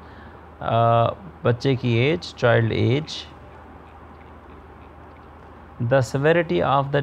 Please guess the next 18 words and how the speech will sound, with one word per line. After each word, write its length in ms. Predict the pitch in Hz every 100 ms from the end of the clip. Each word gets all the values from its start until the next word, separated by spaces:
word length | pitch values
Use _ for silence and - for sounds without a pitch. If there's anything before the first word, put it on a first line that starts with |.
| 139
discrepancy, 960 | 131 - 147 135 - 156 147 - 110 - - - - - -
जो 220 | 127 151
उस 200 | 156 151
problem 440 | - 131 143 156
की 100 | 151
जो 120 | 139 127
severity 480 | - 127 139 147
level 400 | 135 120 135 147
है 60 | 147
वो 160 | 135 143
हमें 240 | 143 127
पता 240 | 120 110
होना 160 | 107 101
चाहिए, 360 | 98 101 92 90 - - - - - - - - - - - - - - - - - - -
और 160 | 135 131
location 480 | 131 123 160 160 170
of 180 | 156 147 - - - -
amputation। 1160 | 135 139 131 - 135 131 - 110 92 95 123